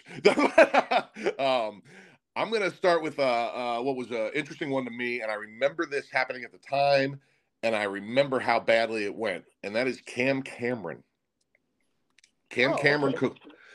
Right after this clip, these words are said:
Speaker 1: he coached the Dolphins for one season, and the one thing I remember from this is they drafted Te-, I'm thinking it was Ted Ginn Junior.
Speaker 2: Yes.
Speaker 1: Um, you remember this?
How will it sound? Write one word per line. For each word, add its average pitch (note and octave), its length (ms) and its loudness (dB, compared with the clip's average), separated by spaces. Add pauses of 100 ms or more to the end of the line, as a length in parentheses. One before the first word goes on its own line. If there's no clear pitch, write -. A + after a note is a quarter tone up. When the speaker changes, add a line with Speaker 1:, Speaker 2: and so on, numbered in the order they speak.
(160)
Speaker 1:
he C3+ 80 6
coached D#3 320 2
the C3+ 100 4
Dolphins B2 680 0 (260)
for G2 220 0
one B2+ 340 2
season, D3 560 -4 (1120)
and A#2+ 720 2
the A2+ 120 -4
one C#3 220 2
thing A3 160 2
I F#3 60 4
remember C3+ 420 -2
from G2+ 240 -8
this D#2+ 280 -6
is F2 260 -10
they C#3 260 0
drafted G#2+ 1300 -4 (1200)
Te-, - 240 2
I'm B2 100 2
thinking C3 260 2
it D#3 80 -2
was C#3 100 -8
Ted D3+ 400 0
Ginn C3 280 2
Junior. G#2+ 540 -4 (760)
Speaker 2:
Yes. G#2+ 360 4 (120)
Speaker 1:
Um, E2+ 140 -4 (480)
you A2+ 80 0
remember D#3 200 6
this? G#3+ 400 0